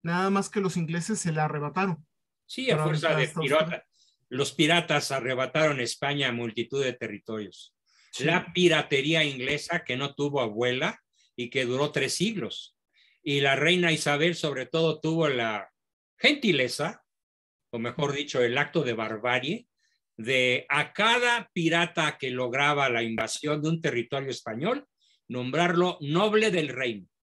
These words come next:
Speaker 2: Sí, eran nobles del reino todos los piratas, sobre todo el más feroz de todos, Sir Francis Drake.
Speaker 1: Un verdadero asesino.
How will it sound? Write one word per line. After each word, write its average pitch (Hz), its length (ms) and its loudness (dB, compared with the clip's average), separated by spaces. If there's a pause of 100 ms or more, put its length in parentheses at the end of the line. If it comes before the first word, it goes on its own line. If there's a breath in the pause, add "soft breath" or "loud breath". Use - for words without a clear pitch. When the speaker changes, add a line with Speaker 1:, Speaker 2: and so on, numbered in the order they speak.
(1900)
Speaker 2:
Sí, 117 300 -6 (100)
eran 156 400 2
nobles 233 460 4
del 170 160 2
reino 180 420 -2
todos 185 260 -2
los 135 200 -8
piratas, 123 600 -6 (240 soft breath)
sobre 156 280 2
todo 220 260 2
el 185 100 4
más 190 240 2
feroz 165 340 2
de 151 100 -2
todos, 127 440 -6
Sir 170 300 2
Francis 156 540 -4
Drake. 120 280 -2 (880)
Speaker 1:
Un 196 140 8
verdadero 190 520 10
asesino. 175 680 4